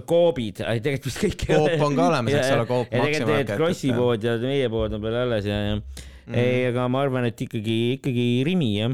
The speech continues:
Speaker 2: Rimi, jah? Okei, mis, mis Rimis meeldib sulle siis? Mis Rimis, äh, on, on mingid tooted, mis sul rohkem meeldivad? No Rimi Basic, mi-,
Speaker 1: Rimi pitsa on normaalne.
Speaker 2: Rimi pitsa on normaalne, jah.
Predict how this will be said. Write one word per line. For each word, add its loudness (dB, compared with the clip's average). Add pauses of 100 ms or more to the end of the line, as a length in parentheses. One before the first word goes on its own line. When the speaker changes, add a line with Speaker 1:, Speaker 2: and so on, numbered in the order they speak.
(760)
Speaker 2:
Rimi, -2
jah? -4
Okei, -6
mis, -6 (140)
mis -8
Rimis -6
meeldib -4
sulle -6
siis? -8
Mis -4
Rimis, -4
äh, -8
on, -10
on -10
mingid -12
tooted, -2
mis -4
sul -6
rohkem -4
meeldivad? -6 (440)
No -6
Rimi -4
Basic, -6
mi-, -6
Speaker 1:
Rimi 0
pitsa 0
on 0
normaalne. 0
Speaker 2:
Rimi -4
pitsa -4
on -10
normaalne, -8
jah. -8